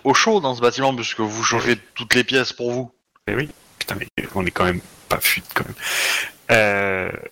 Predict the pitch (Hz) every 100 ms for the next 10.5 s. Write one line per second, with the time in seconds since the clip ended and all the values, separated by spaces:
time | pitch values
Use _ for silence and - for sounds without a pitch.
0 | _ _ 120 143 180 - - 175 160 127
1 | 123 120 127 - 135 131 170 190 - 110
2 | 117 135 131 143 - 156 131 180 180 143
3 | 180 214 _ _ _ _ _ _ 180 180
4 | - - - - - 113 - - - 117
5 | 117 113 110 110 - - - 120 147 185
6 | 180 190 202 170 175 175 165 160 135 117
7 | 123 143 - 139 135 151 151 143 123 -
8 | - _ _ 127 135 120 - 135 123 110
9 | 117 120 - 143 190 196 202 147 143 143
10 | 156 151 151 139 123